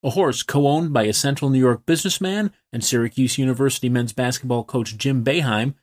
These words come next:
is headed to the twenty twenty-one Kentucky Derby. Adam Weitzman, owner of Upstate Shredding and Weitzman Recycling,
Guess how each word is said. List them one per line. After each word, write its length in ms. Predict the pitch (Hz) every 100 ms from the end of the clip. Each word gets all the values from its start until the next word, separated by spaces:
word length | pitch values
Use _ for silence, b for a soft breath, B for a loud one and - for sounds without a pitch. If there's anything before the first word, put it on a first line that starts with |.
| _ -
is 200 | 180 -
headed 280 | 220 208 196
to 80 |
the 80 | 208
twenty 320 | 190 127 123
twenty-one 560 | 151 - 143 151 117 127
Kentucky 500 | - 165 - 101 123
Derby. 380 | 117 123 101 92 _ _ _ _ _ _ _ -
Adam 240 | 131 135
Weitzman, 500 | 131 160 160 143 165 - _ _ -
owner 280 | 135 131
of 100 | 120 -
Upstate 400 | 147 - - 143
Shredding 420 | - - 143 165
and 120 | 151 113
Weitzman 420 | 120 135 - 123
Recycling, 640 | 113 - 147 151 117 123